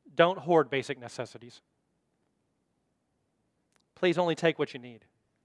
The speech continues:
That's loving your neighbor. Uh, here, here's another thing you can do. You can support local businesses.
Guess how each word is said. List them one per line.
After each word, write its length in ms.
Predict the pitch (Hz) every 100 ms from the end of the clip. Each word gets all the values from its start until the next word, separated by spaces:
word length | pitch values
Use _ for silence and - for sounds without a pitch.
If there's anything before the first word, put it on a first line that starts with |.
| _ _ _ _ _ _ _ _
That's 180 | 143 -
loving 260 | 151 151 139
your 80 | 127
neighbor. 320 | 123 117 104 _ _ _ _ _ _ _ _
Uh, 60 | 147
here, 160 | 180 190
here's 180 | 208
another 240 | 175 175 160
thing 160 | 156
you 100 | 139
can 120 | - 135
do. 60 |
You 140 | 147 165
can 120 | 165
support 560 | - 170 - 175 165
local 280 | - 156 151
businesses. 600 | 127 139 120 - 120 117